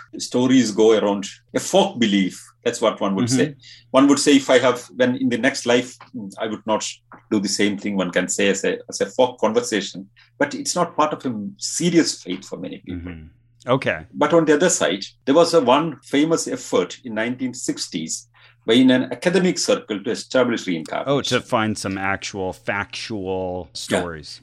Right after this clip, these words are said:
Speaker 1: The uni-, University Grants Commission has, uh, given funds to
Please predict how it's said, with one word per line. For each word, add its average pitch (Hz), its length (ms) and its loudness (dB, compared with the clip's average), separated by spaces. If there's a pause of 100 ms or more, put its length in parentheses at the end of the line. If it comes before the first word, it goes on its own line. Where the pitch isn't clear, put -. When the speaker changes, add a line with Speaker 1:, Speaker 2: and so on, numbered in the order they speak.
Speaker 1:
The 120 80 -2
uni-, 147 560 2
University 160 640 4
Grants 131 360 0
Commission 135 460 -4
has, - 420 -6
uh, 117 80 0
given 101 380 -2
funds 120 440 -4
to 135 180 0